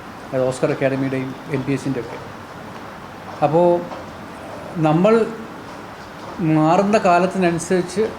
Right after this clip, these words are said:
നമ്മൾ എങ്ങനെ നമ്മുടെ ദിശ മാറുന്നു അല്ലെങ്കിൽ മാറ്റണം എന്നുള്ളതാണ് എന്തിലും പ്രധാനം. ഏതൊരു കമ്മിറ്റിയിലും ഏതൊരു ബോഡിയിൽ ഇരിക്കുമ്പോഴും നമ്മുടെ പ്രധാനപ്പെട്ട കാര്യം.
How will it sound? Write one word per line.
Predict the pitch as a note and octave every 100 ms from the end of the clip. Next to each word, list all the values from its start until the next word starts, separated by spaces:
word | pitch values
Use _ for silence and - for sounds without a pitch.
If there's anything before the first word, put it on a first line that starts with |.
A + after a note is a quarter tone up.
| F3
നമ്മൾ | D#3 E3+
എങ്ങനെ | E3 D#3+ E3
നമ്മുടെ | E3 D#3
ദിശ | D#3+ C#3+ E3+
മാറുന്നു | D#3+ C#3+ D3 D3 D#3 D#3
അല്ലെങ്കിൽ | D3 C#3+
മാറ്റണം | D3 C3+ C3+ D#3 D3+ D#3 - - - - - - -
എന്നുള്ളതാണ് | D#3 E3 F3 E3+ E3 E3 E3+ F3+
എന്തിലും | D3+ D#3+ F3+ F#3 - - -
പ്രധാനം. | D#3+ C#3 D#3 D3+
ഏതൊരു | D#3+ F#3+
കമ്മിറ്റിയിലും | F#3 F3 F3 F3+ E3+
ഏതൊരു | D#3+ E3+ F#3+ F#3+ F3+
ബോഡിയിൽ | D3+ D#3+ F3 D#3+
ഇരിക്കുമ്പോഴും | D3 E3 D#3
നമ്മുടെ | D#3 D3+
പ്രധാനപ്പെട്ട | C#3+ C#3+ C#3 C3+
കാര്യം. | B2 G#2+